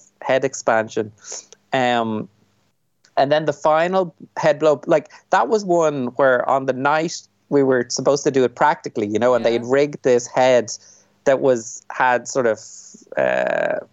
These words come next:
Speaker 1: you know, some pre-cut in different places, and they were gonna use compressed air. And I remember it was, it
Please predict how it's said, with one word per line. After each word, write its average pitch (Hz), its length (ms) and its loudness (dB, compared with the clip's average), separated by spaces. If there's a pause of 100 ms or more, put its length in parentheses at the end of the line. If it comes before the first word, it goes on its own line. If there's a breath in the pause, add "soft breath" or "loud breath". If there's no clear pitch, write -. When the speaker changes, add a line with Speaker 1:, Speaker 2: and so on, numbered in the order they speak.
(160)
Speaker 1:
you 131 180 0
know, 110 440 2
some 143 220 -2 (200)
pre-cut 139 1040 2
in 127 80 0
different 120 280 -2
places, 123 400 0 (300 loud breath)
and 127 100 0
they 127 40 2
were 135 100 2
gonna 143 140 -2
use 127 160 -2
compressed 131 600 -2
air. 123 360 2
And 139 100 2
I 143 40 4
remember 175 320 0
it 208 100 -6
was, 143 120 0
it 123 160 -10